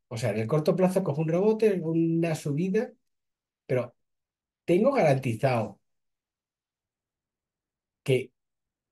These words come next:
van a subir las criptos? Quiero decir, que es que, eh, Binance, bueno, quinientos, ¿vale? Ethereum, dos mil setecientos, está muy por debajo de lo que debería de estar.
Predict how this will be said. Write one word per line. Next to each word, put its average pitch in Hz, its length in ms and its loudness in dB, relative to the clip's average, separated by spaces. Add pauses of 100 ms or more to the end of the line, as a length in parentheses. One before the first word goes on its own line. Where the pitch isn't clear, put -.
van 135 320 -2
a 147 80 2
subir 139 640 -2
las 120 280 -6
criptos? - 680 -4 (800)
Quiero 147 180 4
decir, - 340 -2 (1600)
que 143 100 2
es 135 120 0
que, - 280 -2 (560)
eh, 143 260 0 (1120)
Binance, 147 840 -2
bueno, 240 360 -4
quinientos, 196 540 0
¿vale? 208 440 -6
Ethereum, 202 680 4
dos 151 140 0
mil 170 100 4
setecientos, 190 600 2
está 185 420 -4
muy 160 280 4
por 190 200 6
debajo 180 360 4
de 156 120 4
lo 147 100 2
que 139 140 0
debería 131 400 0
de 120 100 0
estar. 135 380 -8